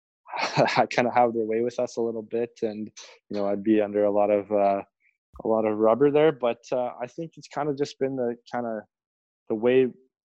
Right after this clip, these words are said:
that hockey's kinda gone for me. So I feel like, you know, th-, all this offense and all this, uh, you know, um, dynamic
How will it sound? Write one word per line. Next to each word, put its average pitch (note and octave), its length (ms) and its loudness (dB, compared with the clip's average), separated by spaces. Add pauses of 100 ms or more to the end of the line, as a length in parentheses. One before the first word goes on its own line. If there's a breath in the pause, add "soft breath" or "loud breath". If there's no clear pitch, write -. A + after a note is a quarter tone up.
(220)
that A#2+ 240 0
hockey's A#2+ 440 0
kinda A2 280 -8
gone G#2 280 -6
for G#2+ 160 -12
me. G#2 160 -8
So G#2+ 200 -2
I G#2 80 0
feel A2+ 220 0
like, G#2+ 200 0 (160)
you G#2+ 120 -10
know, G2 240 -6
th-, A2 160 -8
all A2 160 4
this A2 180 0
offense A2 480 0
and G#2+ 100 -8
all G#2 160 -2
this, - 320 -8
uh, G2 240 2 (480)
you - 80 -10
know, F2+ 300 -10 (460)
um, F2+ 440 -4
dynamic G#2 580 -4